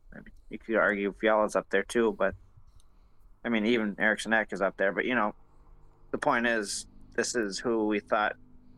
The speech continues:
he was gonna be, and he's becoming it, and it's exciting because we're just gonna keep adding more prospects that are pretty good to it. So,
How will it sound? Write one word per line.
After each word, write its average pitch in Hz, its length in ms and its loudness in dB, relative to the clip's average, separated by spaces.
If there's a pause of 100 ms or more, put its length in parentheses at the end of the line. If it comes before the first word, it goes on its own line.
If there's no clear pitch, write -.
he 123 280 -2
was 107 180 0
gonna 107 200 -2
be, 117 300 0
and 104 220 -2
he's 101 240 -8
becoming 123 560 -4
it, 131 340 -4
and 98 460 -4
it's 78 180 -12
exciting 131 560 -2
because 110 280 -4
we're 95 120 0
just 104 180 -2
gonna 101 160 -12
keep - 220 -8
adding 98 400 -2
more 104 420 -2 (260)
prospects - 520 -2
that 87 160 -2
are 87 160 0 (920)
pretty 175 300 -4
good 117 280 0
to 95 180 -2
it. - 240 -2
So, 92 300 0